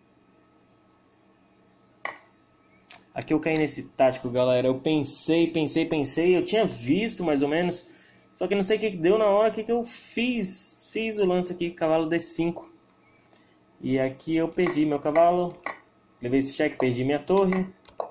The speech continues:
E aqui fui tentar o esperneio. Peão passado, ele também. Só que ele tá com uma peça a mais, né? Propôs a troca de damas. Eu ainda tentei aqui uns perpétuos. Se ele avança esse peão aqui,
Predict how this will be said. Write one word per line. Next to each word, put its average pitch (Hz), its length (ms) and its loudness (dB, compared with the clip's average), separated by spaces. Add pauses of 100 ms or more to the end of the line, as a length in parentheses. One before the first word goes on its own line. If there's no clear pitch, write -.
(1120)
E 131 80 -4
aqui 139 160 -6
fui 170 160 -2
tentar 160 260 -2
o 151 60 4
esperneio. 190 920 2 (920)
Peão 135 140 -2
passado, 175 680 4
ele 151 120 2
também. 170 680 -2 (320)
Só 147 120 -6
que 160 100 -4
ele 156 80 2
tá 156 100 2
com 160 160 0
uma 139 300 -2
peça 147 240 -2
a 143 40 -4
mais, 135 420 2
né? 151 200 -4 (840)
Propôs 147 340 0
a 139 60 -2
troca 135 200 -2
de 123 120 -6
damas. 165 760 0
Eu 151 100 -4
ainda 170 180 2
tentei 170 400 0
aqui 165 180 -2
uns 156 80 -4
perpétuos. 160 480 0
Se - 240 -2
ele 170 240 4
avança 147 420 0
esse 143 160 -6
peão 135 300 0
aqui, 151 400 -4